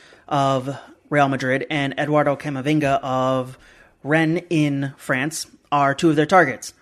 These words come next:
Write this down. By the time the transfer window closes this summer,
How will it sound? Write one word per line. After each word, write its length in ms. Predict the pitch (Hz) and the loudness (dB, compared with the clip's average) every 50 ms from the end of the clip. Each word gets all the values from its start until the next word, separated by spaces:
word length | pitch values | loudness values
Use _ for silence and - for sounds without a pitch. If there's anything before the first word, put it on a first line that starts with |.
| _ _ _ | _ _ _
Write 200 | 156 190 214 - | 4 4 4 4
this 180 | 233 214 214 | 0 0 4
down. 420 | - 208 165 151 147 151 160 156 - _ _ _ _ - - _ _ _ _ | 4 4 4 4 2 0 -2 -4 -8 _ _ _ _ -20 -20 _ _ _ _
By 120 | - 147 151 | 2 4 4
the 80 | 151 | 4
time 460 | 151 180 190 208 214 220 220 220 - - | 2 4 4 4 4 4 2 -2 -4 -6
the 440 | 170 175 180 175 175 170 170 175 175 | -4 -2 0 2 4 4 4 4 2
transfer 420 | 175 - 196 208 185 - 208 196 | 0 -4 -4 -4 -2 -2 0 0
window 240 | 190 190 185 180 175 | 2 2 4 2 2
closes 540 | 175 - - 185 180 165 147 151 135 127 - _ _ _ _ _ _ _ _ _ - | 2 2 2 2 2 4 2 -2 -6 -6 -10 _ _ _ _ _ _ _ _ _ 0
this 200 | 143 156 - - | 0 2 2 2
summer, 360 | - 135 120 120 120 139 | 0 -2 -2 -2 -6 -10